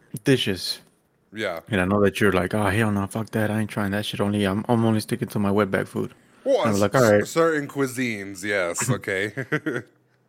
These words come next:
Speaker 1: So I met these guys, right? Um, and they're, they're Indian.
Speaker 2: Hmm.
Speaker 1: Arab, to be more exact, okay?
Speaker 2: Okay.
Speaker 1: Cool people. They're cool.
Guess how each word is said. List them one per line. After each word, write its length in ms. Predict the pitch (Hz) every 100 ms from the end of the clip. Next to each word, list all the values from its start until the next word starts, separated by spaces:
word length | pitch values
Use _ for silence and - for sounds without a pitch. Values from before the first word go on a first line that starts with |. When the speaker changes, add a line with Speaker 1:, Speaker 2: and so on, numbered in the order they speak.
| _ _ - - _ _ -
Speaker 1:
So 140 | -
I 20 |
met 160 | 131 156
these 160 | 170 135
guys, 400 | 104 98 95 -
right? 220 | 101 110 - -
Um, 240 | 101 95
and 100 | 98
they're, 300 | 104 104 104
they're 160 | - 110
Indian. 360 | 156 110 98 - - _ _ -
Speaker 2:
Hmm. 220 | 110 92 - _ _ _ _
Speaker 1:
Arab, 360 | 123 117 101 - -
to 60 | 110
be 100 | 107
more 160 | 104
exact, 360 | 101 107 101 -
okay? 220 | - 131 139 _ _
Speaker 2:
Okay. 120 | - 101
Speaker 1:
Cool 120 | 214
people. 420 | - 127 110 98 - _ _ _
They're 120 | - 101
cool. 260 | - 95